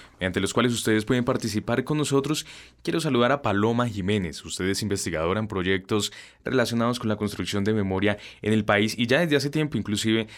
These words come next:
ha venido trabajando este tema. Para contextualizar a nuestros oyentes,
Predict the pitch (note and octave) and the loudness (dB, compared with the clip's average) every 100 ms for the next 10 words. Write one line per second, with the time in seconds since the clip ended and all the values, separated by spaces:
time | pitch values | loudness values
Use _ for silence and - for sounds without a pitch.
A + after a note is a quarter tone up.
0 | - - A#2+ A#2+ A#2+ A#2 A#2 G#2+ G2 F2+ | -14 -2 2 4 4 4 2 0 0 -2
1 | F#2+ F#2+ G#2+ G#2+ - - - - A#2+ - | -2 0 0 0 -6 -20 -18 -4 -2 -2
2 | - _ A2+ G#2+ A2 F2+ E2 - - C#3+ | -6 _ -2 0 0 0 -2 -4 0 2
3 | C#3 C#3 B2+ A#2+ C3+ B2 C3 D3 D3+ D3 | 2 0 0 0 2 2 2 2 0 0
4 | C3+ A2+ A2+ A2 G2 - | 0 2 0 0 -2 -6